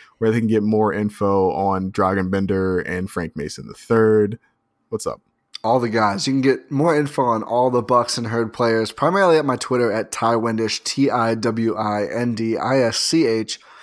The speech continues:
Speaker 2: Uh, also, if you're a Facebook person, I have a Facebook page I try to post to as well. Just Ty Windisch N B A on Facebook. But, uh, podcast is called The Gyro Step. That is G Y R O, sort of a play on Giannis's signature wild Greek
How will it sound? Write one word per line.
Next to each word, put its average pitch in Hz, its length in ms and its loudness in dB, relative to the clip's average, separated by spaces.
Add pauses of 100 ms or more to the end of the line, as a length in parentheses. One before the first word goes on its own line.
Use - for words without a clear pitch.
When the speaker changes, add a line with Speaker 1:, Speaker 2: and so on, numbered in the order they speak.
(240)
Speaker 2:
Uh, 107 180 -2
also, 175 360 2
if - 120 -2
you're 170 140 2
a 127 40 0
Facebook 147 540 0
person, 151 320 0
I 156 40 2
have 160 100 4
a 127 40 2
Facebook 110 520 -2
page 104 220 -4
I 107 80 -4
try 175 320 2
to 123 80 2
post 113 320 -6
to 110 120 -4
as 107 120 -4
well. 107 260 -2
Just 113 220 -8
Ty 110 180 0
Windisch 104 400 -4
N 104 160 -6
B 95 140 -6
A 101 180 -4
on 98 200 -10
Facebook. 123 520 -4 (600)
But, 123 460 0
uh, 110 220 2
podcast 165 580 2
is 139 60 -6
called 117 240 -2
The 110 100 -4
Gyro 135 360 4
Step. 135 420 -2
That 113 160 0
is 110 180 -2
G 139 320 2
Y 110 300 4
R 110 420 2
O, 110 360 -2 (180)
sort 120 180 -4
of 110 80 -2
a 104 40 -4
play 120 260 -2
on 110 160 -2
Giannis's 107 680 -4
signature 113 600 -4 (400)
wild 113 680 2
Greek 120 280 -2